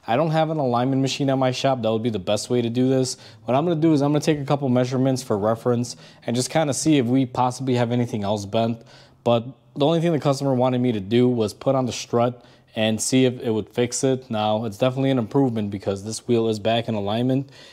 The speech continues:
And when I move the wheel back and forth, I can kinda see the corresponding wheel on the other side.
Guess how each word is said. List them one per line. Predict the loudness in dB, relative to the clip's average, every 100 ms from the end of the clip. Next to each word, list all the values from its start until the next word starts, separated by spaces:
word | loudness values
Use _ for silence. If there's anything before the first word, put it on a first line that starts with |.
| -4
And | 0
when | 2
I | 2
move | 2 2
the | 2
wheel | 4 2
back | 2 0 -2
and | -6
forth, | -2 0 2 0 -2
I | -2
can | 0
kinda | 2 0 0
see | -2 -2
the | -2
corresponding | 0 0 -2 -2 0 0 0
wheel | 2 2
on |
the | 2
other | 0 0
side. | 0 0 0